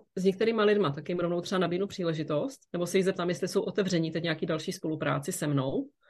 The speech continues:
protože předpokládám, že třeba potom se podívají na ty sítě a řeknou si: „Hele, tak jako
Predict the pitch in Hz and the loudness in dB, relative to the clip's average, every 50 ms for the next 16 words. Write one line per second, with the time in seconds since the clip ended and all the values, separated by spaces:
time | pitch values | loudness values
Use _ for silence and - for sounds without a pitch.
0 | _ _ _ - - 175 165 180 175 - 185 170 - 165 - 175 170 165 170 175 | _ _ _ -14 -10 -2 -2 -2 -2 -2 -4 -4 -4 -2 2 2 2 4 2 0
1 | 160 170 165 - 180 170 170 175 - 175 170 - 180 180 170 156 160 156 160 156 | -2 -4 -4 0 -2 0 0 0 -2 -2 -2 -2 -4 -2 -2 -2 -2 0 0 0
2 | 156 156 - 185 175 - 165 151 - 170 165 160 165 - - 165 160 160 - 185 | -2 -2 -4 -6 -6 -6 -8 -6 -2 0 0 0 -2 -4 -4 -6 -6 -2 -2 0
3 | 170 175 180 - - 156 143 175 165 - 185 180 | 0 2 0 2 0 0 -2 -2 0 0 0 -2